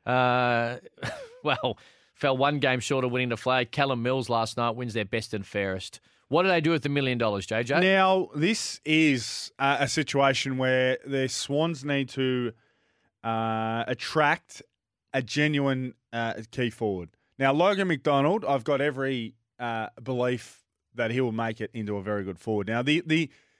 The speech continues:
Speaker 2: the, the lure or the potential of him going back to Perth, I feel like might always be there. And he may never even have any intention of going back, but, you know, that chatter will always be there. Well, uh, Sam Reid and Lance Franklin,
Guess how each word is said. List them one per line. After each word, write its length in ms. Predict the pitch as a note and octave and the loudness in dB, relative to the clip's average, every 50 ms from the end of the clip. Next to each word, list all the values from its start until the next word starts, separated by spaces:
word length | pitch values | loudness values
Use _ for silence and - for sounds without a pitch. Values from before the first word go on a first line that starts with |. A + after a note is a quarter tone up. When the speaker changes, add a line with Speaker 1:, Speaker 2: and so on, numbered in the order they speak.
| _ _ - | _ _ 0
Speaker 2:
the, 580 | D3+ D3 D3+ D3+ D3+ D3 C#3+ C#3 C#3 C#3 - - | 2 2 4 2 2 0 0 -2 -2 -4 -6 -6
the 200 | A#2 B2+ C3 B2+ | -4 -2 -2 0
lure 560 | B2+ C3+ D3 E3+ F#3 F#3+ F3+ E3 F3 G#3+ G#3+ - | 0 2 2 4 4 6 6 6 6 4 2 2
or 160 | F3+ D#3+ D3+ | 2 2 2
the 220 | C3+ C#3+ C#3 C3+ C3 | 2 2 2 2 0
potential 600 | - - - - F3 F3 G3 F#3+ - F#3+ E3 D3+ | 0 -6 -4 0 0 0 2 2 0 0 2 2
of 80 | C#3 A2 | 0 0
him 300 | C3+ B2+ A#2+ A#2 A2+ A2 - _ _ | -2 -4 -4 -4 -8 -10 -14 _ _
going 260 | D3 C3+ C3 B2 A#2+ | 2 2 2 2 2
back 240 | B2 B2 A#2 A2+ - | 0 0 0 -2 -6
to 100 | - A#2+ | -12 -14
Perth, 420 | - - A#2 A2+ A#2 A2+ A2+ - A#2+ | -6 -2 0 2 2 0 0 0 -2
I 120 | A2+ A2+ | -2 -2
feel 220 | - - G3 G3+ | -2 -2 -2 0
like 200 | F#3 E3 D3 - | 2 0 0 0
might 220 | C#3 C#3+ C#3 C3 A#2+ | 0 2 2 4 4
always 380 | B2 B2 A#2+ B2 B2 B2 A2 | 2 2 2 2 0 0 -2
be 200 | - - B2 B2 | -2 -2 -2 0
there. 280 | A#2 B2+ D3 F#3 A#3+ - _ _ _ _ _ | 0 0 0 0 -2 -4 _ _ _ _ _
And 80 | F#3 G#3 | -2 -2
he 80 | A#3 | 0
may 220 | A#3+ B3+ C4 C#4+ C#4+ | 2 2 2 2 2
never 340 | A#3 G3 F#3 D#3 D3 C3+ C3+ | 2 2 2 2 2 2 2
even 220 | C3+ B2+ A#2 G#2+ | 2 0 -2 -4
have 180 | G#2 B2 B2 G#2+ | -4 -4 -4 -2
any 300 | A#2 D3+ F#3 G3+ E3+ C#3 | 0 0 0 0 0 -2
intention 460 | B2 A2 - B2 A#2+ A2+ - A#2+ A2 | -2 -4 -4 -6 -6 -4 -6 -6 -8
of 80 | G2+ - | -6 -4
going 280 | - A2+ G2+ F#2+ F#2 | -4 -4 -4 -4 -4
back, 220 | F#2 B2+ A#2 G#2 - _ | -2 0 0 0 -2 _
but, 140 | B2+ A#2+ - _ _ _ _ _ _ _ _ _ _ _ | -6 -6 -6 _ _ _ _ _ _ _ _ _ _ _
you 100 | D3 C3 | 0 2
know, 120 | - D#3+ | 2 2
that 260 | C#3+ F3 G3+ G#3 - - | 4 4 2 2 2 -2
chatter 380 | - - E3+ D#3 D3 C#3+ C3+ | 0 2 4 4 4 4 2
will 160 | B2 A#2+ A#2 | 2 0 0
always 320 | A#2 A2+ A2 A2 G#2+ G2+ G2+ | 0 2 2 0 0 -2 -4
be 160 | - A2 G2+ | -4 -6 -4
there. 200 | F#2 F#2+ F2 D2 - _ _ _ _ _ _ _ _ _ _ _ _ _ _ _ _ _ | -4 -4 -6 -6 -10 _ _ _ _ _ _ _ _ _ _ _ _ _ _ _ _ _
Well, 260 | C#3 D#3 E3+ E3+ - - | -4 -2 -2 -2 -2 0
uh, 180 | C#3+ D3 D3 - - _ - _ | 2 2 2 2 -2 _ -18 _
Sam 400 | C3+ - - G3 G#3 A3+ A3 F#3+ | -12 -4 -2 0 2 2 2 4
Reid 220 | F3 E3 E3 D#3 C#3+ | 4 4 4 4 2
and 220 | C#3 B2+ A#2+ - C3+ | 0 -2 -6 -6 -2
Lance 320 | C3 C3 B2+ B2 A2+ - | 0 0 0 0 -2 -4
Franklin, 600 | - - C#3 F3+ F#3+ - - G2+ F#2 G2 B2 | -2 0 0 0 -2 -4 -6 -6 -6 -6 -10